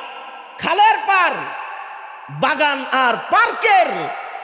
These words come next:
নিরিবিলি জায়গাগুলোকে প্রকাশ্য দিবালোকের জেনা ব্যভিচারের জায়গায় যারা রূপান্তরিত করে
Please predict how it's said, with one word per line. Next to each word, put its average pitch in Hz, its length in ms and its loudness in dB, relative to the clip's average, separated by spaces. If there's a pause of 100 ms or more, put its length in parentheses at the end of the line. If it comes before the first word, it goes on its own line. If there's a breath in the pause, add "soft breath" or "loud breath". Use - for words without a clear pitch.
(1200)
নিরিবিলি 269 640 2
জায়গাগুলোকে 254 960 2 (840)
প্রকাশ্য 427 640 0
দিবালোকের 349 680 4
জেনা 339 240 2
ব্যভিচারের 294 760 2 (640)
জায়গায় 269 580 4
যারা 339 220 4
রূপান্তরিত 370 760 2
করে 226 360 2